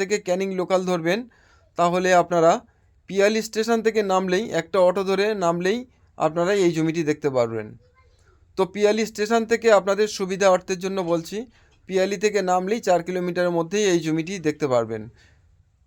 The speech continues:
তো ভিডিওটা দেখুন। আর আমার এই চ্যানেলটা যদি আপনাদের দেখে ভালো লেগে থাকে, সাবস্ক্রাইব এবং লাইক করুন আরও নতুন নতুন ভিডিও পাওয়ার জন্য।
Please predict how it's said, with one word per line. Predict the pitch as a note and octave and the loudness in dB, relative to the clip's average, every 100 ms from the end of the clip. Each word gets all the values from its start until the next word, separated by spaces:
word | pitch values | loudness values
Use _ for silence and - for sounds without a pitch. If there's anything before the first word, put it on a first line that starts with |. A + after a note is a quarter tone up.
| _ | _
তো | - E3+ | -4 -2
ভিডিওটা | F3 E3+ G3 F#3+ G3 F3 | -4 -2 0 2 2 0
দেখুন। | F3 A3 F#3 - _ _ _ _ - C#3+ | -2 -2 -4 -8 _ _ _ _ 4 6
আর | C#3+ - _ _ _ _ _ _ - | 6 2 _ _ _ _ _ _ -6
আমার | D#3+ F#3 F#3+ | 0 4 4
এই | F#3+ F#3 - - - - | 2 -2 -12 -20 -20 -4
চ্যানেলটা | E3 F3 G3+ F#3+ F#3 | -2 -2 -2 -2 -2
যদি | F#3 F#3+ F3 | -2 2 2
আপনাদের | F#3 F#3 F#3 D#3 | 2 -2 -2 -2
দেখে | E3+ F3+ | -4 -2
ভালো | D#3+ F3+ G3 | 0 0 0
লেগে | F3 | -2
থাকে, | E3+ F3 A3+ | -2 -4 -4
সাবস্ক্রাইব | F3+ E3 F3+ F3 | -4 -2 -2 -2
এবং | E3+ E3+ E3 | -2 -2 0
লাইক | D#3+ E3 E3+ | 0 0 -2
করুন | F3 B3+ - - _ _ - _ - _ _ _ - | -2 -4 -8 -20 _ _ -20 _ -20 _ _ _ 0
আরও | D#3+ F3+ | 2 4
নতুন | F3 F3+ F3+ | 0 0 -2
নতুন | E3 F#3 | -2 -2
ভিডিও | D#3+ D#3+ D#3 D3 | -2 0 2 4
পাওয়ার | D3 C3+ B2+ | 4 2 2
জন্য। | B2 A#2 | -2 -6